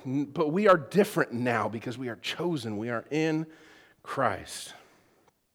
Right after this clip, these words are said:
The second thing Peter tells us is that we are royal. A person is either born into a royal family or not. That's just kind of how the world,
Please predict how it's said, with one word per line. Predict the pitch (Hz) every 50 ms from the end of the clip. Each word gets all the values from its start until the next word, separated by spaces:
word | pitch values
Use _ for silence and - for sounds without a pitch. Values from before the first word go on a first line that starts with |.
| _ _ _ _ -
The | 123 117
second | - - 233 - 220 180 -
thing | - 147 131
Peter | - - 160 147 139 123
tells | - - 165 151 143 117 113
us | 104 92 - - - - - - - - - - -
is | - 139 -
that | 180 -
we | 143 143 196 214 214
are | 160 170 160 135
royal. | 120 117 143 165 185 202 180 139 90 80 - - - - _ _ _ _ _ _ _ _ _ - - - - - - - - - - _ - - -
A | -
person | 147 - - 226 269 247 - 302 240 220
is | 190 165
either | 208 202 170 151
born | 139 117 147 165 185 208 226 233
into | 233 226 - 233 214
a | 208
royal | 196 196 196 202 208 202 180
family | - 185 180 180 185 185 180 180
or | - 156 147
not. | 143 139 123 101 80 - -
That's | 139 156 147 -
just | 185 170 - -
kind | - 180 180
of | 165 143
how | 175 170
the | 165 165
world, | 156 147 143 151 156 156 156 151 151 156 156